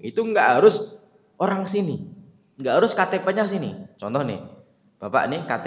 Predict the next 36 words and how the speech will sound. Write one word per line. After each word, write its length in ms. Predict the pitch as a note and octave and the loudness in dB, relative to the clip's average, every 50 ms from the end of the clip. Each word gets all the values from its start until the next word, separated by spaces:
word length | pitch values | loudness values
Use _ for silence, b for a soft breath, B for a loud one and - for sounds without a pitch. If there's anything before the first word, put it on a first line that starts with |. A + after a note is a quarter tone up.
| A#2 - | -8 -6
P-nya 320 | - A2+ A2+ B2+ C#3+ C#3 | -6 -8 -6 -6 -6 -6
misalnya 320 | C3 A2+ - G#2+ A2 D3 D#3+ | -6 -6 -6 -6 -4 -4 -4
Jogja, 560 | D#3 C3 - - - - G2+ E2+ E2 - - | -6 -8 -8 -8 -10 -12 -12 -12 -14 -16 -12
ya, 160 | F2 G2 A2 | -6 -2 0
Pak, 140 | A#2 A#2 G#2+ | 2 2 2
ya. 140 | G2 G2 G#2+ B2 - D3+ - - _ _ _ _ | 2 2 0 -2 -4 -8 -14 -20 _ _ _ _
Tapi 380 | - A2+ A#2 - G#3 G#3+ G3+ | -4 -4 -2 0 -2 -4 -2
di 80 | G#3 C#3 | -4 -6
sini, 320 | B2+ - C3 C#3 E3+ F#3+ | -6 -6 -6 -4 -4 0
Pak, 360 | F3 E3+ C#3+ - - - - - | 2 4 4 4 2 -4 -8 -6
Bapak 360 | G#2 G2+ - E3 D3+ C3+ - | -4 2 4 4 4 4 2
punya 560 | - C#3 C#3 D#3 E3+ D#3 E3+ - - - - _ _ | -2 -2 0 2 2 2 0 -2 -10 -16 -20 _ _
kontrakan, 720 | - C#3 C3+ C3+ C3+ A#2+ - - A2+ G2+ F#2 F2 - - | -4 -4 -2 0 0 0 0 0 0 -2 -2 -4 -10 -10
Bapak 320 | G#2+ G#2+ D3 - - - | -2 0 2 2 2 0
ngontrak 400 | C#3+ C#3+ C3+ C#3+ C3 C#3 C3+ C3+ | 0 0 0 0 2 0 0 0
di 80 | - C3 | -2 -6
sini 320 | A2+ - G2+ F2+ F#2 F#2+ - F#3+ - - _ _ _ _ _ _ _ _ _ _ _ _ _ _ _ - | -8 -8 -10 -10 -10 -12 -12 -14 -16 -20 _ _ _ _ _ _ _ _ _ _ _ _ _ _ _ -12
selama 720 | - - C#3+ C#3 C3+ C3+ D3 E3 F3 F3 E3+ E3+ - - | -6 -2 2 2 4 4 6 4 4 4 2 -2 -6 -8
kerja 320 | - - - - F3 E3 | -8 -10 -4 -2 -2 -2
di 80 | C3+ C3+ | -2 -2
Jakarta. 640 | - C#3 B2 - B2 A#2+ A#2 A#2 - F#2+ E2+ - - - b b b b b _ - | -2 -4 -4 -4 -6 -8 -8 -8 -12 -14 -16 -16 -20 -20 b b b b b _ -6
Itu, 160 | G#3 G3 G#3 | 0 2 4
Pak, 480 | E3+ E3+ D#3 - - - - - - - | 4 4 4 2 0 -6 -10 -14 -12 -8
Bapak 260 | - A#2+ - - - - | -8 -4 -4 -4 -2 -2
kalau 140 | D#3+ D#3 - | -2 -2 -2
ditanya 400 | B2 C#3+ D3 F3 G3 F#3+ F3 D#3+ | -4 -4 -4 -2 -2 -2 -2 -2
orang 240 | - D#3 D#3+ C#3+ C3 | 0 0 0 0 0
mana, 240 | C3+ D3 E3+ F#3 F#3 | 0 0 0 0 -2
jawabannya 400 | F3+ - A#2+ G#2+ C3+ D3+ E3 E3+ | -2 -4 -4 -2 -2 -2 0 2
orang 200 | D#3+ C#3 C3+ C#3 B2+ | 2 4 2 2 0
mana? 160 | G#2+ A2+ D#3 C4 C3+ - - _ _ _ _ _ _ _ _ _ _ b b b b b _ _ _ _ _ _ _ _ _ _ | 0 0 -2 -2 -4 -10 -18 _ _ _ _ _ _ _ _ _ _ b b b b b _ _ _ _ _ _ _ _ _ _
Orang 240 | A2+ B2 B2+ B2+ | -10 -8 -8 -8
Jogja, 320 | - - - - D3 C3 A2 | -10 -14 -6 -2 0 2 4
ya, 160 | A2+ C3 C#3 | 6 6 6
Pak, 60 | A#2+ G2+ | 6 6
ya. 100 | F#2 | 4